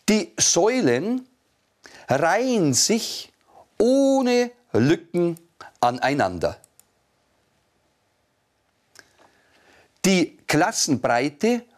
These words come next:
von zehn Zentimeter wurde jetzt von mir beliebig festgelegt. Hätten wir eine Klassenbreite von fünf Zentimeter gewählt, wären doppelt so viele Säulen entstanden.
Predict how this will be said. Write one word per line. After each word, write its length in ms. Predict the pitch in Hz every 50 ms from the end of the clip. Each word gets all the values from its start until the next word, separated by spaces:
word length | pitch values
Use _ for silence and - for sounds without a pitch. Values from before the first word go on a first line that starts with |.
| _
von 300 | - - - 160 143 127
zehn 360 | - - - 165 147 131 117 -
Zentimeter 920 | - 131 127 139 143 - - 202 190 190 190 190 185 190 - 185 175 175 - - - _
wurde 260 | - 139 156 147 156
jetzt 320 | 147 131 135 - - - -
von 220 | - 123 113 120
mir 280 | 120 117 123 131 131 127 _ _ _ _ _ -
beliebig 480 | 190 160 147 139 143 135 160 151 -
festgelegt. 840 | - - 92 - - - - - 92 95 - - - - - - _ _ _ _ _ _ _ _ _ _ _ _ _ _ _ _ _ - - _ _
Hätten 500 | - - 226 269 262 - 196 175 156 147
wir 280 | 131 143 143 113 95 87 - - - -
eine 240 | - 156 165 165 156
Klassenbreite 800 | 160 160 190 226 214 - - 190 143 156 147 139 135 131 - 117
von 220 | 98 - 104 95 87
fünf 420 | - - 233 226 208 208 - -
Zentimeter 760 | - - 202 208 202 196 - 208 202 202 202 202 202 208 196
gewählt, 520 | 196 202 202 180 202 208 208 233 226 - - _ _ - - - - - -
wären 320 | - 151 196 208 214 202 - _ _ _ -
doppelt 360 | 190 180 180 - 175 156 -
so 140 | - - 135
viele 340 | - - 147 139 131 127 117
Säulen 400 | - - 107 110 107 104 101 -
entstanden. 720 | - 95 90 - - - 85 87 85 - - - 113 101